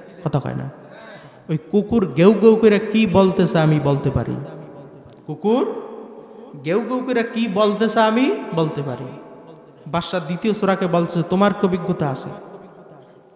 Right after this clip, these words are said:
দ্বিতীয় চোরা বলতেছে, "আমার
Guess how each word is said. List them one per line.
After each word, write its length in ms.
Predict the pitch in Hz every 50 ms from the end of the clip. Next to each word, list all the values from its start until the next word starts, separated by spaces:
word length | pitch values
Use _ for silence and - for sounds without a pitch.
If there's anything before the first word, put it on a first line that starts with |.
| _ _ _ _ _ _ _ _ _ _ _ _ _ _ _ _ _ _ _ -
দ্বিতীয় 340 | 143 160 190 185 240 247 233
চোরা 240 | - 240 233 226
বলতেছে, 400 | 208 208 214 208 202 208 190 214
"আমার 180 | 196 196 202 196